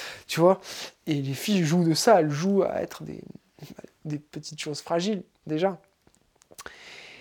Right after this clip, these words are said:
Et <laughs> alors que, bah, voilà, elles sont beaucoup, il y a beaucoup de filles qui sont dans, dans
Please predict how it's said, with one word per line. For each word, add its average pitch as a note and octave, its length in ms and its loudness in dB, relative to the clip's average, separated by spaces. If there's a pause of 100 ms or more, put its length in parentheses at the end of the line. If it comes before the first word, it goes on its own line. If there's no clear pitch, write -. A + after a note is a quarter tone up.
(240)
Et C3 520 -2 (680)
<laughs> - 760 -14
alors C#3+ 320 0
que, B2+ 520 -4
bah, C3 120 -8
voilà, E3 340 8
elles - 140 -4
sont - 160 -12
beaucoup, E3+ 720 -4 (540)
il - 220 -20
y - 20 -16
a - 40 -14
beaucoup - 240 -16
de - 40 -16
filles F3+ 140 -4
qui - 100 -6
sont E3 140 -4
dans, - 200 -8 (400)
dans - 200 -14